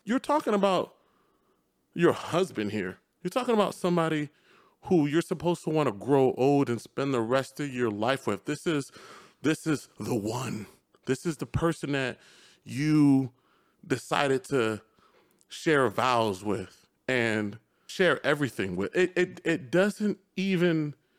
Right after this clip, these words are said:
it doesn't even register to me how they think so, how they think so little of a man. And this is what disgusts me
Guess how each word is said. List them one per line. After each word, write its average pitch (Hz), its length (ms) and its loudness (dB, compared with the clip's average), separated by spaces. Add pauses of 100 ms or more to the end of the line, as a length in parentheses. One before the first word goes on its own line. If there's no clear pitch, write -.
(300)
it 147 180 2
doesn't 190 400 0
even 160 440 0
register 131 720 0
to - 180 -6
me 107 320 -2 (1040)
how 127 640 0
they 147 240 0
think 160 480 -2
so, 131 500 2 (380)
how 147 180 0
they 147 140 2
think 170 340 2
so 147 260 4
little 110 480 4
of 101 140 2
a 98 40 -4
man. 95 400 -8 (420)
And 127 160 2
this 202 160 2
is 170 140 -2
what 143 220 0
disgusts 135 580 -2
me 104 280 0